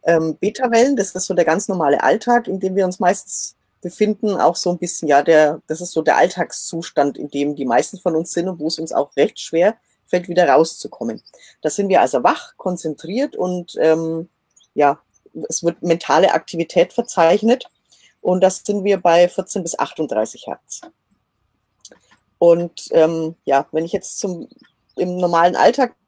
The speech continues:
bin und ich möchte ein bisschen runterkommen vom Beta-Zustand in den Alpha,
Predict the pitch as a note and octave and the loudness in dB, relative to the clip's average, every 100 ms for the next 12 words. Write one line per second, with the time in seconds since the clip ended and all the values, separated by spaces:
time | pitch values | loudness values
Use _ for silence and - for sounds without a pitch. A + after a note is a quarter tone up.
0 | _ B3 A3 F#3 F#3+ G3 - F#3 - E3 | _ 0 0 0 -2 -2 -4 -10 -8 -4
1 | A3+ C4 - G#3+ A3 G#3+ - F#3+ G3 G#3 | -2 -2 -2 -2 0 -2 0 0 0 -2
2 | A3+ F#3+ - G#3+ - F#3+ F3 F#3 F3+ - | 0 -2 -4 -6 -2 -2 -2 -6 -6 0
3 | D3 G#3 - F#3 F#3+ | 2 2 4 2 2